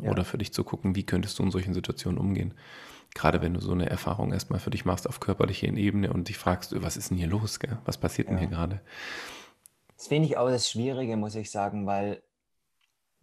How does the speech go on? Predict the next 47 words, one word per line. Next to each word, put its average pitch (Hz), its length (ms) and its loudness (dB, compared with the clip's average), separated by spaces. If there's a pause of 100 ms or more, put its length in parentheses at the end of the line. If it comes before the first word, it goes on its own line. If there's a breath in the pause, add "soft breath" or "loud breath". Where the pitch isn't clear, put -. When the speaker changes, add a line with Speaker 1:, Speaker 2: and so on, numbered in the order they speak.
(520)
Speaker 1:
oder 117 220 0
das - 220 -4
jetzt - 520 -4 (180)
<laughs> - 160 -4
sozusagen 104 560 -2
auch 98 100 0
mit 101 220 -2
dir 127 140 2
so 127 100 -4
spannend, 98 520 -4
oder? 104 180 -2
Ich 104 100 -4
habe 107 160 -4
auch 113 80 2
damals 110 380 -2
einen 113 100 -2
Mentalcoach 113 960 -4
gehabt, - 460 -8
oder? 107 300 -8 (680)
Und 98 160 -6
auch 98 160 -2
der, 95 400 -2
ich - 160 -14
war 85 140 -6
beim 90 200 -8
Psychologen, 98 580 -6 (520 loud breath)
äh, 175 60 -6
ein 98 320 -4
paar 101 180 -6
Mal 107 220 -6
und 90 260 -10
die 95 120 -6
haben 104 160 -4
dann 90 180 -4
immer 107 240 -4
von 90 180 -8
Atmung 98 460 -4
gesprochen, 85 520 -10
oder? 98 260 -6 (240)
Wenn 92 120 -4
ich 87 80 -8
jetzt 101 200 -4
so 98 100 -4
rückblickend 98 560 -4
das 87 120 -10
betrachte. 87 460 -4
Speaker 2:
Mhm. 107 260 0